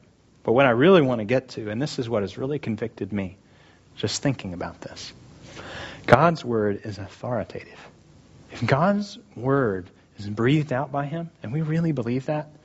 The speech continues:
and it is the standard of truth, and if we really believe that, then there's only one logical conclusion, and I'm just gonna quote Wayne Grudem almost verbatim. "This must mean that to disbelieve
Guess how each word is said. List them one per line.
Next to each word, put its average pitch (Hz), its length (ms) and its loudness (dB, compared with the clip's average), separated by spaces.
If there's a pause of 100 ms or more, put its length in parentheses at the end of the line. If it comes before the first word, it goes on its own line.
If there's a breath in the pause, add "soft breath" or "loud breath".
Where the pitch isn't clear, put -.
(360 loud breath)
and 120 140 4
it 165 140 6
is 139 160 2
the - 80 -16
standard 135 440 0
of 110 100 -6
truth, 131 340 -4
and 117 80 -4
if 127 120 -8
we 214 80 2
really 120 480 0
believe 139 340 -2
that, 160 260 -2 (1120 soft breath)
then 147 120 6
there's 135 180 2
only 175 280 2
one 135 300 0
logical 131 480 -2
conclusion, 110 560 -2
and 107 120 -2
I'm 131 140 0
just 127 180 -2
gonna 101 300 0 (140)
quote 120 320 2
Wayne 113 400 0
Grudem 110 500 0
almost 104 520 -2 (320)
verbatim. 101 600 0 (540 soft breath)
"This - 240 4
must 165 320 0
mean 156 340 -2 (800 soft breath)
that 120 220 2
to 113 100 -6
disbelieve 120 720 -2